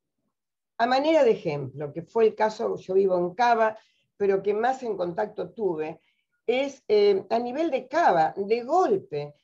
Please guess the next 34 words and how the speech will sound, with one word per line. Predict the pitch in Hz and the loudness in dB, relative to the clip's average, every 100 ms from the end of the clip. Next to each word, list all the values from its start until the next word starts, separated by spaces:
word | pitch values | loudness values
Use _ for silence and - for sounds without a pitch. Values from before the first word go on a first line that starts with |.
| _ - | _ -12
nos | 233 | -8
dimos | 311 370 349 - | -4 -4 -4 -6
cuenta | 277 277 220 175 175 170 | -4 -4 -4 -2 -4 -2
que | 185 180 185 _ - | -4 -4 -6 _ -6
esta | 339 339 359 | -4 0 -2
pandemia | 302 208 202 220 202 170 156 | 0 -2 4 4 4 2 -2
nos | 175 202 | -4 -4
marcó | 208 214 208 - 294 | -2 -2 -2 -6 -6
las | 311 277 | -6 -4
desigualdades | 214 196 - 196 190 180 180 214 311 226 151 156 _ _ _ | -4 -4 -6 -2 0 0 -2 0 0 0 -4 -8 _ _ _
en | 180 185 | -6 -6
salud | - 175 165 202 226 220 226 _ _ _ - | -4 -2 0 2 2 0 -4 _ _ _ -8
de | 175 185 | -2 0
la | 170 170 | 0 0
población, | 165 156 151 - 165 139 147 | -4 -2 -6 -8 -8 -6 -4
y | 196 | -2
nos | 233 | 0
dimos | 320 339 339 | 2 2 2
cuenta | 277 285 285 247 | 0 0 0 0
que | 202 | 2
la | 196 180 | 0 0
salud | 214 226 285 - | -4 -8 -10 -2
pública | 240 165 147 131 135 143 _ _ _ | 0 0 -4 -10 -12 -12 _ _ _
está | 190 269 269 | 0 0 0
teniendo | 254 247 254 | -2 -4 -4
una | 233 202 | -2 0
mirada | 185 190 233 220 | 0 2 2 0
muy | 196 214 269 269 - | -2 -6 -8 -10 -6
pobre, | 285 208 139 151 | -4 -4 -6 -4
no | 285 | -6
solamente | 320 185 147 156 147 131 | -6 -6 -6 -6 -8 -8
en | 135 | -8
nuestro | 139 131 135 135 | -8 -8 -10 -8
país, | 131 135 135 - | -10 -10 -12 -16